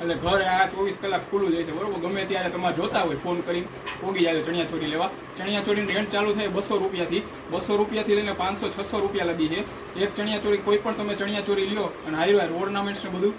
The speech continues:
ફ્રીમાં મળવાનું છે, બરોબર? જો તમારે પેકેજ કરાવવું હોય નવે નવ દીનું તો મિનિમમ પંદરસો થી ચાલુ થાય છે પેકેજ. અને ત્યારથી ભાઈ તમે જે પ્રકારના ચણિયા ચોળી પસંદ કરશો એ પ્રકારનું, એ પ્રમાણે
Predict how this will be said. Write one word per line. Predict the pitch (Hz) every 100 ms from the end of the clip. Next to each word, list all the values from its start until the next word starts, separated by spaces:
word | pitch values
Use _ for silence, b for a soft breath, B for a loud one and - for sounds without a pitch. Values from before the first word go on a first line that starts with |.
| - -
ફ્રીમાં | 196 208 196
મળવાનું | 170 175 165 151
છે, | 143 175
બરોબર? | 196 202 - - - - - - -
જો | 190
તમારે | 208 220 214 202
પેકેજ | 208 247 -
કરાવવું | 233 240 233
હોય | 190
નવે | 175 202
નવ | 190 202
દીનું | 175 185 208 - -
તો | 185 180
મિનિમમ | 220 233 - 196
પંદરસો | 214 233 233 226
થી | 226 196
ચાલુ | 214 208
થાય | 214
છે | 233 196
પેકેજ. | 170 - - - - 175
અને | 180
ત્યારથી | 175 196 196 202
ભાઈ | 214 208
તમે | 208 -
જે | 208 208
પ્રકારના | 214 220 208 196
ચણિયા | 208 214
ચોળી | 208 202 208
પસંદ | 233 202
કરશો | 185 202 190
એ | 196
પ્રકારનું, | 196 196 196 190
એ | 190
પ્રમાણે | 196 196 190